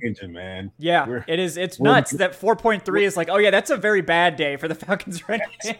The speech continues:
Speaker 1: it.
Speaker 2: <laughs>
Speaker 1: Oh,
Speaker 2: Yeah. Uh, but a hundred sixty-eight yards on what was the number one run defense. Uh, for context, they were allowing just three yards per carry going into this game,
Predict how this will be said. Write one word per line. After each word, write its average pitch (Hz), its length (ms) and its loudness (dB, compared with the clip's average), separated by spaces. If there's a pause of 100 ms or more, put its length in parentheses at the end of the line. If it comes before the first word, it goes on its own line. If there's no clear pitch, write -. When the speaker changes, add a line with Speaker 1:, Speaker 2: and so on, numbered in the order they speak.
Speaker 1:
it. - 1000 -2
Speaker 2:
<laughs> - 60 -20
Speaker 1:
Oh, 240 320 -10 (160)
Speaker 2:
Yeah. 160 420 2 (300)
Uh, 170 280 0 (140)
but 208 100 2
a 196 40 2
hundred 247 260 2
sixty-eight 233 480 -4
yards 196 380 0
on 175 160 -2
what 175 160 0
was 170 240 2
the 170 80 -6
number 160 260 -4
one 156 240 -4
run 147 220 -6
defense. 147 680 -8
Uh, 135 360 -4 (100)
for 160 100 -10
context, 156 640 -4
they 156 140 -2
were 147 160 -2
allowing 143 600 -4
just 143 380 -6
three 165 300 -4
yards 147 320 0
per 139 160 -10
carry 131 320 -8
going 131 240 -8
into 131 120 -12
this 127 200 -12
game, 131 380 -8